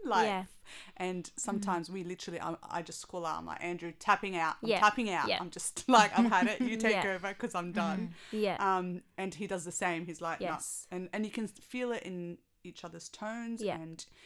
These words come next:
Speaker 1: you have to, you know, reading each other. And I think a really important point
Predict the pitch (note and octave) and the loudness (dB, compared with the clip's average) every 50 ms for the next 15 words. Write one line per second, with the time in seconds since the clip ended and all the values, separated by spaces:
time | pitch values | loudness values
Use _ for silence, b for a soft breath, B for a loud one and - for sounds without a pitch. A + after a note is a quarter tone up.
0 | B B B - F3+ - - F3+ - - F3 E3+ D#3+ D#3+ D#3+ D#3+ F#3 F#3+ G3 F#3+ | B B B -14 -14 -12 -12 -12 -12 -10 -8 -8 -8 -8 -10 -10 -12 -12 -10 -10
1 | F#3 E3+ - - D#3+ - - - - B B B B B B - G3 G3+ G3 - | -10 -10 -10 -12 -12 -12 -12 -14 -16 B B B B B B -2 -2 -2 -2 -2
2 | A3+ A3 - A#3 G3 G3+ G#3 G#3 G#3 G3 F3+ - G3 F#3 F3 - F#3+ F3 E3+ E3+ | -6 -4 -4 -4 -4 -2 -4 -4 -4 -6 -8 -10 -10 -12 -10 -8 -6 -6 -6 -6